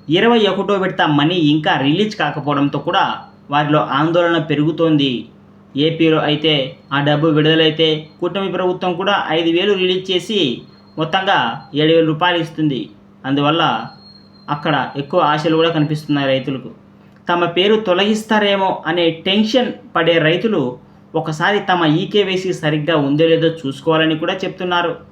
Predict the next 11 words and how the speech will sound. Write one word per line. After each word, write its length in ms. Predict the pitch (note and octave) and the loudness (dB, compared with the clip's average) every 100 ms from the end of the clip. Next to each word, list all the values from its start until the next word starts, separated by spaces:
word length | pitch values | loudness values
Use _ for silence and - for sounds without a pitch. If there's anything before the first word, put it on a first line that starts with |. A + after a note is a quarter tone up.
| - - - | -20 -20 -6
ఆధార్ 340 | B2+ D3 E3+ E3 | -2 2 2 2
లింక్ 300 | D#3+ E3 D#3+ | 2 0 -4
సరిగ్గా 380 | D3+ D3 D3 D3+ | -2 0 2 2
లేకపోయినా, 720 | D3 D#3 D#3 D#3 D#3 D#3 D#3 - | 2 -2 0 0 2 0 -4 -8
అడ్రస్సు, 520 | C3+ B2+ D#3+ D#3 D#3 D#3 D#3 | -6 0 0 2 0 0 0
పేరు, 400 | D3 D#3 D3+ D3+ | 2 2 4 2
మొబైల్ 380 | D3+ C3+ D3 D3+ | 2 0 2 2
నెంబరు 460 | D3+ D3 D3 D3+ D3+ - - - | 2 2 0 -2 -6 -16 -16 -4
వంటివి 340 | D3 D#3 E3+ | 0 2 0
సరిగ్గా 380 | D#3+ C#3 D3 E3 | -2 -4 -2 0
లేకపోయినా 560 | D3+ C#3+ D#3 D#3 D3+ | 0 0 -2 0 0